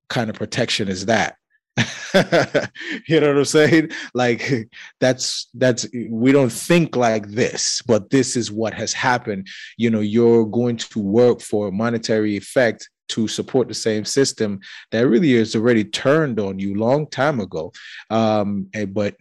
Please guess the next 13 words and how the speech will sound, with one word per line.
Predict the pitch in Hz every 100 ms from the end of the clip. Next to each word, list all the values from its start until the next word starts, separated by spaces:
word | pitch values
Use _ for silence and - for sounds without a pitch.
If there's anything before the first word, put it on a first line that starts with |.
| 123
they | 110
created | 98 - 120 107 95
a |
buffer | 90 - 135 - 113
system. | - 104 - 104 98
And | 98
of | 95
course, | - 110 -
now | 98
I'm | 98
speaking | 95 - 101 98
in | 87
code, | - 113 98 95